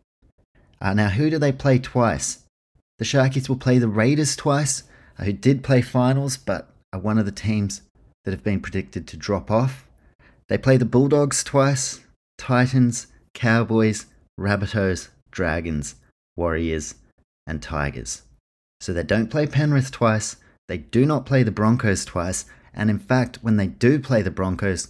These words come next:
it'll be coming off of Origin. So you wonder, it could be a second string side from the Broncos. Uh, but also, that was one thing last year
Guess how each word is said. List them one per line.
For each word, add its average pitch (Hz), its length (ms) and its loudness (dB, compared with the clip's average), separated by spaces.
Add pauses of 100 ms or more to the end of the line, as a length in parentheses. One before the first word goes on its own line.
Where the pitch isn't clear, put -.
(320)
it'll 95 140 -6
be 98 80 -6
coming 113 420 0
off 101 200 -6
of - 220 -10
Origin. 90 600 0 (720)
So - 200 -4
you 98 180 -2
wonder, 98 440 0 (560)
it 98 140 -6
could 113 160 0
be 98 320 0 (120)
a 101 60 -6
second 104 420 -2
string 98 340 -4
side 95 500 -2 (480)
from 90 200 -6
the 82 80 -6
Broncos. 82 680 -4 (800)
Uh, 110 100 -2
but 147 200 0
also, 139 540 2 (540)
that 127 260 0
was 156 180 -2
one 160 260 -4
thing 143 280 2
last 113 480 0
year 95 300 -2